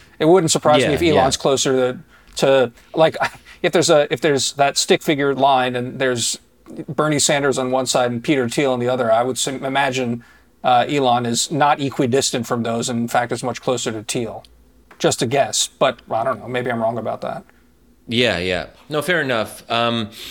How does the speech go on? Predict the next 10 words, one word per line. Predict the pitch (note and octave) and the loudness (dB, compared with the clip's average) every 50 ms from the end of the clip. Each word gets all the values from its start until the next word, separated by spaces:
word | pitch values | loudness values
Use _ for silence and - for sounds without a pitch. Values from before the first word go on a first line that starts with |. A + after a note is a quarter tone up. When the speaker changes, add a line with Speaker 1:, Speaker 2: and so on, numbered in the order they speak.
| - - - - - _ | -18 -18 -20 -20 -8 _
Speaker 2:
but | - D#3+ | -2 0
I | E3 | 2
guess | E3 G3+ G3+ | 0 0 0
the | - E3+ | -2 -2
bigger | C3+ D3 D3+ E3 D#3+ | 0 0 0 0 0
point | D#3+ - D3+ C#3 B2+ | 2 2 2 4 4
I'm | A#2+ A2 G#2 | 4 4 4
making | G2+ G#2 G2+ G2 C3 C#3 C#3 | 2 2 0 0 0 0 2
is | C3+ B2 A2 G2 | 2 2 0 0
that | G2 G#2 G2+ G2+ G#2 G2+ F2+ - - | 2 2 2 2 0 -2 -4 -10 -18